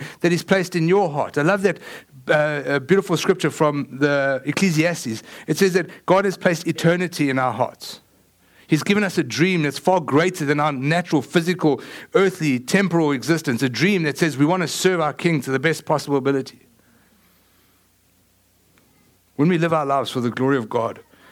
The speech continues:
we have the privilege of doing something that counts. We have the privilege of living a life of infinite value. Not just value, of infinite value. And so let me ask you a question. How many of you believe here today, honestly, that your life is of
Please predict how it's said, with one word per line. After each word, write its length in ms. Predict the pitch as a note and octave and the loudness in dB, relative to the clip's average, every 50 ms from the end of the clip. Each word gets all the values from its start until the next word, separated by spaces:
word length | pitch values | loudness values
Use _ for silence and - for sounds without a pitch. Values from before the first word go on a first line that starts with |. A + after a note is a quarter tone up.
| - _ _ | -20 _ _
we 120 | - A2+ B2+ | -2 0 0
have 120 | C#3+ C3 | 0 0
the 80 | B2+ A#2+ | -4 -6
privilege 400 | - - D3 C#3+ C3 B2+ A2+ A#2 | -2 0 0 0 0 -2 -4 -4
of 120 | G#2+ G2+ | -4 -4
doing 180 | B2 A#2+ A#2+ A2 | -2 -2 -2 -2
something 360 | - - A#2+ A2+ - A#2+ G#2 | -2 -2 -2 -2 -2 -4 -6
that 160 | G2+ G2 - | -6 -8 -8
counts. 440 | - - G2+ F2+ F#2 - - - - - | -8 -8 -8 -8 -8 -12 -16 -16 -8 -4
We 80 | B2 C3 | -2 -2
have 100 | C3 C3+ | 0 -2
the 60 | C#3 | -4
privilege 420 | C3+ - D#3+ D#3+ D3 C#3 A#2 A2+ | 0 0 0 0 0 -2 -2 -2
of 140 | B2 A2 A#2 | -2 0 0
living 260 | C#3 C#3 C#3 C#3 B2+ | 0 0 0 0 0
a 60 | A#2 | 0
life 440 | A#2 C3+ C#3+ C3 - - - - - _ _ _ _ - - - - - _ - | 2 0 0 0 -4 -8 -12 -16 -20 _ _ _ _ -20 -20 -20 -20 -16 _ -6
of 120 | A2 G#2 - | -6 -2 0
infinite 440 | D3+ C#3+ C3 - - B2 A2+ F2 - | -2 -2 -2 -2 -2 -2 -2 -4 -6
value. 320 | F#2 F2+ E2 - - - _ _ _ _ _ _ _ _ _ _ _ _ _ _ _ - | -10 -12 -12 -14 -18 -20 _ _ _ _ _ _ _ _ _ _ _ _ _ _ _ 0
Not 160 | E3 E3+ E3+ | 0 0 2
just 220 | G#3 F#3+ D3 C#3 | 0 -2 -2 0
value, 460 | B2 D3 D#3 E3 E3 E3+ G3 G3 F#3 F#3+ - - - - - | 2 2 2 2 2 0 -2 -2 -2 -4 -8 -16 -20 -6 -2
of 180 | C3+ C3+ B2 - - | -2 -2 -2 0 0
infinite 500 | D#3+ E3+ E3 - - C#3+ B2 G#2 G2 - | 0 2 2 0 0 0 0 0 -2 -6
value. 360 | - - - - _ _ _ _ _ _ _ _ _ _ _ _ _ _ _ _ _ _ _ _ _ _ _ - | -12 -16 -16 -18 _ _ _ _ _ _ _ _ _ _ _ _ _ _ _ _ _ _ _ _ _ _ _ -6
And 100 | - A2+ | -2 0
so 60 | D3+ | 0
let 100 | D#3 E3 | 2 2
me 60 | E3 | 2
ask 180 | D#3 D#3 C#3 - | 0 0 0 -4
you 60 | C3+ | -2
a 40 | A#2+ | 0
question. 240 | - D3 - C#3 B2 | 0 0 0 0 0
How 120 | C#3 E3 | 0 0
many 100 | F#3 F3+ | 0 0
of 60 | D#3 | 0
you 100 | D3+ C#3 | 0 0
believe 380 | A#2 B2+ B2 A#2 C#3+ E3 E3 B2+ | 0 0 2 2 2 2 0 0
here 140 | C#3 C#3 B2+ | -2 -2 -2
today, 340 | - B2+ A#2 B2+ A#2 G#2 | -4 -2 -2 0 0 0
honestly, 500 | - C3 D3 E3 D3+ - - - G#2+ G2 - - - - - - - - | 0 0 0 0 -2 -4 -6 -8 -10 -10 -10 -16 -20 -20 -20 -16 -4 -2
that 180 | B2+ G#2+ - | -2 0 2
your 120 | C#3+ D#3+ D#3 | 2 2 4
life 300 | C#3+ C3+ C3 B2 - B2+ | 2 0 -2 -2 -4 -4
is 80 | A2 | -4
of 160 | B2 G#2+ F#2+ | -4 -4 -4